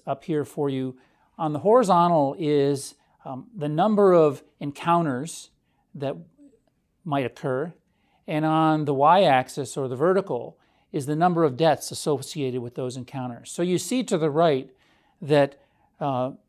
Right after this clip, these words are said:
the nuclear power industry, the airline industry, the railroad industry have, uh, a few deaths per ten million encounters. Highly reliable. They, they have their systems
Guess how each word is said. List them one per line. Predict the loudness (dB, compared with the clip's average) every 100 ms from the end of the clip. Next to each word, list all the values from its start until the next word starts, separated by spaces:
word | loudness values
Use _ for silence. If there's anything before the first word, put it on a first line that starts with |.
| _
the | -2
nuclear | 0 0 -2
power | 0 0 2 2
industry, | -2 -6 -8 -6
the | -2 0
airline | 2 2 -2
industry, | -4 -6 -8 -10 -12 -8
the | 0
railroad | 4 6 6 2
industry | 0 -6 -10 -12 -14 -16 -20 _ _ _
have, | 0 4 4 2 -2 _ _ _ _ _
uh, | -16 -16 -12 -6
a | -6
few | -4 -2
deaths | 4 6 6 4 -10 -12 _ _ _
per | -6 -4 -4
ten | -8 -12 -8 -4 -4
million | -4 -4 -8
encounters. | -12 -16 -12 -12 -14 -20 -20
Highly | -4 2 2 4 2
reliable. | 0 0 0 -2 -4 -8 -8
They, | -4 -2 -2 -6 -16 _ _ _
they | -10 -8 -8
have | -6 -4
their | -2 -4
systems | -4 -10 -8 -10 -10 -12